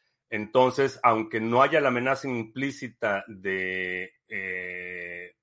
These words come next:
tomarla por la fuerza, es un factor de cohesión para el pueblo argentino. La idea o la aspiración de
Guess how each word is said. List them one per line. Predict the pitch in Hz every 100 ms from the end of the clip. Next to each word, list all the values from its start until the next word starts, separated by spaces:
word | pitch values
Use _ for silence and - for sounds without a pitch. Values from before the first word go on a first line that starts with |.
| _ _ 113 -
tomarla | 113 127 131 -
por | 107
la | 104
fuerza, | - 123 120 147 - _ _ _ _ _ _
es | - 135 - -
un | 143 143 131
factor | 120 - 139 131
de | 127
cohesión | 120 110 131 131 127 - _ _ _ _ _ _
para | - 101 98 98 98 95
el | 95
pueblo | 120 110
argentino. | 101 104 95 131 107 - _
La | 110 101 101
idea | 98 131 135 113 - _ _ _ _ _ _ - -
o | 104 98
la | 104
aspiración | 98 - - 104 104 - 123 123 123 117
de | 110 95 95 92 92